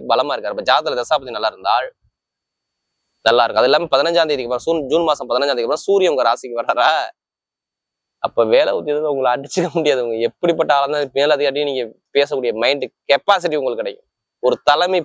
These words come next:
பொறுப்புக்கு போக போறீங்க வேலை உத்தியோகத்துல. நிறைய ப்ரமோஷன் தேடி வர போகுது. வெளிநாடு வெளியூர்ல வேலை பார்த்தாலும் சரி, இல்ல வேற கண்ட்ரில வேலை பார்த்தாலும் வேற கண்ட்ரி விட்டே கண்ட்ரி மாறலாம். அதுக்கான நேரம் உங்களுக்கு நெருங்கிருச்சு. இப்பதாங்க நல்ல நேரம்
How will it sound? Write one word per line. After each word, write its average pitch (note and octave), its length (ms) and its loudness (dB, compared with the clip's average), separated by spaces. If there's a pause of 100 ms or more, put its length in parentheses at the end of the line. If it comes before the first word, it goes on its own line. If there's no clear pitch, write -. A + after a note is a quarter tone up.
பொறுப்புக்கு D#3+ 360 2
போக C3 100 -2
போறீங்க A#2 220 -2
வேலை A2+ 140 2
உத்தியோகத்துல. G#2 380 -4
நிறைய C#3 280 0
ப்ரமோஷன் D#3 380 0 (100)
தேடி D#3+ 200 2
வர C3+ 120 0
போகுது. A2+ 240 -8
வெளிநாடு B2+ 300 0
வெளியூர்ல A2+ 320 -4
வேலை A2 140 0
பார்த்தாலும் G#2+ 340 -6
சரி, G#2+ 160 -6 (560)
இல்ல B2 220 4
வேற B2 160 4 (200)
கண்ட்ரில F3 380 2
வேலை D3+ 120 2
பார்த்தாலும் D#3 260 -2
வேற C3+ 160 -4
கண்ட்ரி D3 200 -2
விட்டே D3+ 200 -4
கண்ட்ரி B2 240 -6
மாறலாம். G#2+ 260 -4
அதுக்கான G#2+ 360 -14
நேரம் C3+ 220 0
உங்களுக்கு A2 280 -6
நெருங்கிருச்சு. A2 580 -4 (1080)
இப்பதாங்க A#2+ 680 2 (160)
நல்ல B2 180 0
நேரம் A2+ 320 -4